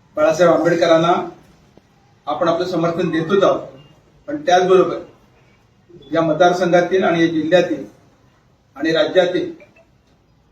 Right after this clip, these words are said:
आपल्या चळवळीशी, आपल्या संघटनेशी जोडलेले सगळे शिक्षक, शिक्षकेतर कर्मचारी, सरकारी आणि निमसरकारी कर्मचारी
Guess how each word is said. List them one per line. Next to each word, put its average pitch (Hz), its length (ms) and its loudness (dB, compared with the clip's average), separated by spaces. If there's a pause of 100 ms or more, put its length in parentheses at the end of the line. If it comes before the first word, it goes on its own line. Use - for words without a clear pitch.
(1000)
आपल्या 165 320 -2
चळवळीशी, 170 480 0
आपल्या 165 240 0
संघटनेशी 165 560 -4
जोडलेले 156 760 -4 (640)
सगळे 165 260 -2
शिक्षक, 190 300 0 (1080)
शिक्षकेतर 175 480 -4
कर्मचारी, 170 580 0 (800)
सरकारी 170 380 0
आणि 175 160 2
निमसरकारी 175 560 0
कर्मचारी 160 480 -2